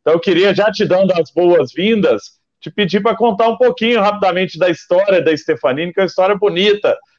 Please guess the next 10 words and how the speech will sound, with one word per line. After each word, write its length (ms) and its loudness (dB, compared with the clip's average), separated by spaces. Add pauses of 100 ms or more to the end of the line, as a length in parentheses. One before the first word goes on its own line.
(120)
né, 240 2
da 160 0
década 580 0 (360)
de 580 0
noventa 680 0
ali, 280 0
finalzinho 600 0
de 120 0
oitenta, 640 0
né, 220 0